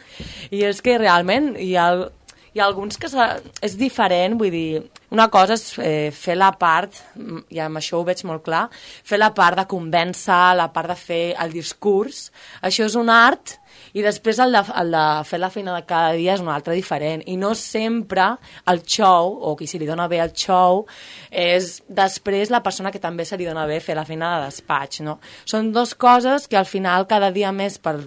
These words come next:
per com vivim, doncs ens deixem emportar molt pel show, i jo confio, doncs, que no ens deixem enlluernar i simplement, doncs,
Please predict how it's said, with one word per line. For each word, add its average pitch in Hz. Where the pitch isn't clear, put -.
per 151
com 170
vivim, 208
doncs 180
ens 170
deixem 170
emportar 190
molt 190
pel 151
show, 202
i 185
jo -
confio, 165
doncs, 185
que 175
no 151
ens 139
deixem 160
enlluernar 185
i 165
simplement, 156
doncs, 165